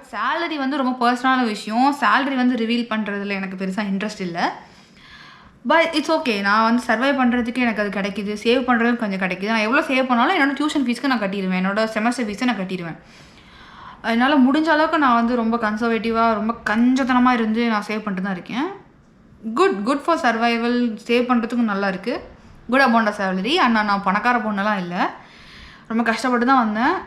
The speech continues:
கஷ்டப்பட்டுன்ற-, கஷ்டப்பட்டுன்றது ரொம்ப,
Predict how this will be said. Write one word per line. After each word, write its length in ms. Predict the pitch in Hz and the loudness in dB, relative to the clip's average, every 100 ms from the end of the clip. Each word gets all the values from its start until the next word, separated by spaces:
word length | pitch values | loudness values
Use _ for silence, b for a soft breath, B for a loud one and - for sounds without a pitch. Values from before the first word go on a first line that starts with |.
| - | -8
கஷ்டப்பட்டுன்ற-, 1040 | 226 - 294 277 277 311 277 285 302 294 - - | -6 -2 2 2 2 0 2 2 2 0 -2 -4
கஷ்டப்பட்டுன்றது 680 | - 320 294 285 285 277 | -2 0 2 4 4 2
ரொம்ப, 480 | 240 226 240 226 208 | 2 0 0 0 0